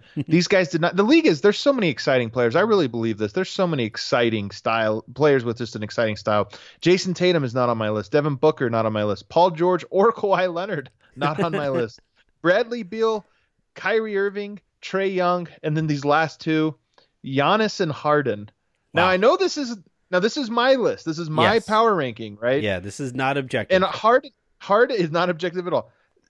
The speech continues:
Speaker 2: Harden and Giannis, both very, very fun in their own ways, but they're just, to me, they're not on this top ten. This top ten list are guys that when they're cooking, I'm just like, "Oh man, it's a joy to watch them," and they miss the cut to me. I
Speaker 1: I
Speaker 2: don't,
Speaker 1: feel
Speaker 2: I don't
Speaker 1: like
Speaker 2: enjoy Harden.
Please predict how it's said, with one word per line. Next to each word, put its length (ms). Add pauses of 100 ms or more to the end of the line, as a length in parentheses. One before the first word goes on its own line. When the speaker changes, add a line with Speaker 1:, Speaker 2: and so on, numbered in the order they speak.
(180)
Speaker 2:
Harden 380
and 120
Giannis, 300 (100)
both 220
very, 400
very 220
fun 500 (160)
in 160
their 140
own 160
ways, 340
but 380
they're 100
just, 240
to 80
me, 220
they're 180
not 340
on 160
this 220
top 320
ten. 200
This 140
top 280
ten 220
list 220
are 240
guys 340
that 120
when 140
they're 160
cooking, 480
I'm 120
just 160
like, 220
"Oh 40
man, 200
it's 140
a 40
joy 380
to 80
watch 300
them," 100
and 140 (420)
they 120
miss 180
the 80
cut 240
to 80
me. 220 (200)
I 60
Speaker 1:
I 20
Speaker 2:
don't, 120
Speaker 1:
feel 100
Speaker 2:
I 20
don't 140
Speaker 1:
like 80
Speaker 2:
enjoy 360
Harden. 440